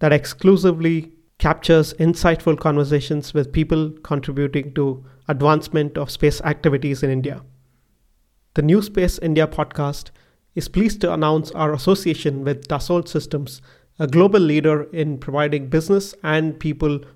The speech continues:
with collaborative virtual environments to imagine sustainable innovations. Dassault Systems Solutions support startups,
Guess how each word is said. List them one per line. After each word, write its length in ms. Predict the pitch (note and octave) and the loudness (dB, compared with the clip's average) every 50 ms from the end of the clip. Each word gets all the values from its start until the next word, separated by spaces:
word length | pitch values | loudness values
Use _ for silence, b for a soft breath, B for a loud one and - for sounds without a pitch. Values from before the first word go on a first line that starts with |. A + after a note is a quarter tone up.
| _ _ _ _ _ _ - | _ _ _ _ _ _ 0
with 200 | D#3 D#3+ D#3+ - | 0 0 2 2
collaborative 680 | - F3 D#3 E3+ G3 F#3+ A3 G3+ G3+ G3 F3+ E3+ D3 | 2 2 4 4 2 2 0 0 0 0 0 0 0
virtual 380 | C3+ C#3+ D3+ D3+ D3+ - E3 D3+ | -2 0 0 0 0 0 -2 0
environments 640 | D3+ D3 D3 D3 D3 D3 D3 D3 D3 C#3 C3+ - | 0 0 0 0 0 0 0 -2 -2 -4 -6 -8
to 120 | - - D3+ | -4 -2 -2
imagine 440 | D3 D#3+ E3 E3 E3 D#3+ F#3+ E3 D#3 | 0 2 0 0 2 2 0 0 0
sustainable 560 | - D#3+ - - F3 E3+ F3 E3 E3 E3+ D#3 | -2 -4 -2 2 2 2 2 4 2 0 0
innovations. 720 | D#3 D3+ D3 C3 C3+ C3 C3 - - - - - - - _ _ _ _ _ _ _ _ _ _ _ _ _ _ - | 0 0 0 0 0 0 -2 -2 -6 -10 -14 -18 -20 -20 _ _ _ _ _ _ _ _ _ _ _ _ _ _ -2
Dassault 380 | D#3+ D3+ - - G#3 G#3 G#3 | -2 0 4 4 4 4 4
Systems 420 | G#3 - F3 F3 - - F3+ E3 - | 2 -2 -4 -2 -2 -6 -6 -6 -4
Solutions 540 | - D#3 E3 F#3+ F#3+ - - A#3+ A3+ - | -4 -2 0 -2 -2 -2 -6 -8 -8 -10
support 440 | - - - D#3+ B2+ - D3+ D3+ - | -12 -10 -8 -6 -4 -2 -2 -4 -4
startups, 640 | - - E3 D3+ D#3+ - G3+ - - - - - | -4 -6 -4 -4 -4 -4 -8 -10 -12 -16 -20 -20